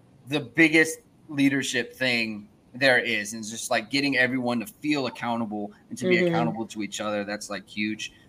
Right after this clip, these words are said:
Speaker 1: Um, and Sonia, I, I do think, like, that's a good point you made about, like, when you, when you're giving a team speech, it's not everyone's, like, there's, there's two prongs of, like, are they,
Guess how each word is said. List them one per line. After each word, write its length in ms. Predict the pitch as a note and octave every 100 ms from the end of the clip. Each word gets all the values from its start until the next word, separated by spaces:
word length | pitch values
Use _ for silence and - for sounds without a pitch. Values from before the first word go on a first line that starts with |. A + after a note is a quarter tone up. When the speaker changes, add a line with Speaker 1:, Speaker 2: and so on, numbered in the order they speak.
| - -
Speaker 1:
Um, 520 | B2+ B2 A#2 G#2 F#2+ - _ _ - - -
and 140 | D3 C#3
Sonia, 280 | E3 E3+ D3
I, 260 | C#3+ C#3+
I 60 | C#3+
do 200 | C3+ D#3+
think, 260 | D3+ D3+
like, 140 | C3 B2
that's 180 | C#3 C#3+
a 60 |
good 320 | A#2 C3 A#2+
point 200 | - A#2 B2
you 80 | A#2+
made 200 | B2 B2
about, 320 | G#2+ G#2+ G2+
like, 220 | G#2 F#2 _ _ -
when 180 | C#3 C3+
you, 80 | C#3
when 200 | C#3+ C#3
you're 100 | C#3
giving 300 | D#3 D#3 C3
a 40 |
team 300 | - A#2 C3
speech, 540 | C#3 - E3+ - - - - - _ _ _ - - -
it's 340 | C#3+ - -
not 220 | E3 F#3
everyone's, 380 | G3 G3 F#3 D3+
like, 240 | C#3+ B2 - B2+ - - _ - - - - - - -
there's, 340 | D#3 F3 E3+ -
there's 260 | E3+ D3+
two 200 | - F#3+
prongs 500 | F#3+ D#3+ C#3+ E3+ D#3+
of, 120 | F#3+ B2
like, 160 | A2 -
are 220 | C#3 F3
they, 140 | -